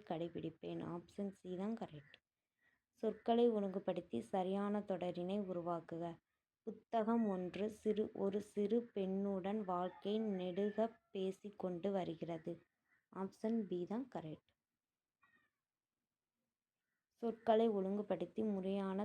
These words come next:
தொடராக்குக. கழுத்து பிறக்கும் இடம் உயிரெழுத்து ஆகும். உயிரெழுத்து பிறக்கும் இடம் கழுத்து ஆகும். ஆப்ஷன் பி தான் கரெக்ட். சொற்களை ஒழுங்குபடுத்தி சொற்றாக்குக. புன்-, புன்ம-, புன்ம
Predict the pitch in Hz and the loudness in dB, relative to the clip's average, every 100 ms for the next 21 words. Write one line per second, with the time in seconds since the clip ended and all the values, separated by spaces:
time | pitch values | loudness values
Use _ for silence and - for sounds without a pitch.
0 | 208 190 185 185 180 165 175 175 170 - | -2 -2 0 0 -2 -4 -4 -4 -4 -4
1 | 185 196 190 _ 226 220 196 185 180 196 | -2 -2 -4 _ -10 -4 0 0 -2 -2
2 | 202 180 175 202 208 180 196 190 180 170 | -2 -2 0 0 0 0 0 2 0 -2
3 | - 190 170 160 175 165 _ _ _ _ | -6 -4 -4 -4 -8 -8 _ _ _ _
4 | 208 220 220 214 208 - 208 190 185 - | 2 4 6 4 2 -2 -4 0 -2 0
5 | 190 185 180 233 233 180 175 - 202 196 | -2 -2 -2 -2 -2 -2 -2 -6 -6 -4
6 | 175 165 180 180 175 175 175 202 180 180 | -4 -8 -8 -6 -4 -6 -6 -4 -4 -4
7 | 180 196 240 - 156 160 _ _ _ _ | -4 -4 -4 -6 -6 -10 _ _ _ _
8 | _ _ _ _ 220 214 233 226 233 202 | _ _ _ _ -2 2 4 6 4 2
9 | 196 202 196 180 175 240 - 190 175 - | 2 0 0 -2 -2 -4 -2 -2 -2 -2
10 | 196 180 - 170 170 165 - _ _ _ | -2 0 -4 -2 -2 -2 -8 _ _ _
11 | _ _ _ _ _ 226 226 233 233 _ | _ _ _ _ _ 2 4 4 0 _
12 | _ _ - 226 233 233 240 240 - _ | _ _ -2 4 6 6 4 2 -6 _
13 | _ _ _ _ _ _ _ _ _ _ | _ _ _ _ _ _ _ _ _ _
14 | _ _ _ _ _ - 220 226 226 | _ _ _ _ _ -4 0 2 4